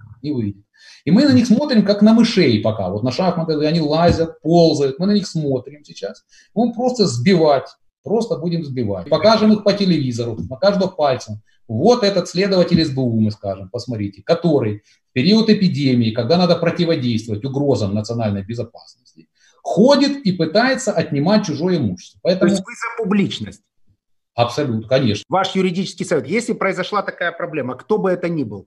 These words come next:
Speaker 2: всегда выходить в публичную плоскость?
Speaker 1: Сто процентов. Они боятся, вот смотрите, вот эта вся чиновничья правоохранительная элита, так называемая, да, она всегда боится публичности. Это ключевая формула защиты.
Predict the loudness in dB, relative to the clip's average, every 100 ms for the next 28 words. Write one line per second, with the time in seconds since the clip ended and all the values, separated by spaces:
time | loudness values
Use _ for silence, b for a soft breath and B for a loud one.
0 | _ -20 -6 -4 0 0 0 -4 -6 -8
1 | _ -12 -12 -10 -10 -6 -8 -8 -18 _
2 | -2 0 0 0 -2 -4 -8 -20 _ _
3 | -2 2 4 4 4 4 2 0 -2 -4
4 | -4 -2 -2 -2 -6 -6 -4 0 0 -2
5 | -2 -2 0 0 2 4 4 0 -4 0
6 | 0 0 -2 -4 -4 -6 -6 -4 -4 -4
7 | -6 -12 _ _ _ _ -2 2 2 2
8 | -4 -6 -6 -4 -4 -2 -6 -8 -12 _
9 | -8 -8 -6 -6 -4 -6 -2 -2 0 -2
10 | -4 -8 -14 -16 -16 -16 -18 -20 -20 _
11 | _ _ b b b _ 0 2 0 -2
12 | -2 -2 -2 0 0 2 0 -2 -2 0
13 | 0 0 0 -2 -4 -6 -12 -20